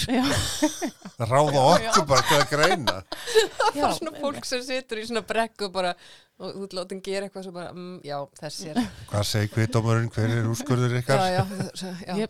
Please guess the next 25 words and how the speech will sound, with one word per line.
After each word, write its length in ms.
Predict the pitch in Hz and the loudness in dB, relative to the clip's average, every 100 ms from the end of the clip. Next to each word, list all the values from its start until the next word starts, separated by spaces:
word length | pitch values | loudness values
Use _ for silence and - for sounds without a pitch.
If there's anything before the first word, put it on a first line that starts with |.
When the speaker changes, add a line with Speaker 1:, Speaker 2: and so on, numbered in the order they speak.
| - | -4
Speaker 1:
ég 160 | 214 254 | -6 -2
býð 140 | 320 311 | -2 -2
mig 100 | 277 | -2
fram, 220 | 175 208 226 | -4 -6 -8
ég 100 | 233 220 | -6 -4
er 40 | |
alveg 280 | 226 226 226 | -4 -6 -4
til 120 | 254 262 | -2 0
í 100 | 339 359 | 4 6
Speaker 2:
Já. 120 | 175 | 6
Speaker 1:
það. 280 | - 180 - | 4 -4 0
Speaker 3:
Jury 360 | 202 220 277 | 2 4 2
still 280 | 277 320 277 | 4 2 4
out 220 | 262 302 | 4 2
on 120 | 330 302 | -2 -6
this 180 | 294 185 | -6 -6
one. 300 | 170 196 254 214 - - 226 - | -8 -8 -8 -8 -8 -12 -20 -14
Já. 320 | 202 180 170 196 - - - - _ - | -6 -4 -4 -8 -16 -20 -20 -20 _ -8
Nei, 120 | 190 | -4
ég 80 | 220 | -2
alveg 140 | - | 0
Speaker 2:
Það 80 | 139 | 0
væri 100 | 151 | 0
Speaker 3:
tala. 200 | - - | -2 -2
Speaker 2:
geggjað. 580 | 165 - _ - - | -4 -4 _ -18 -16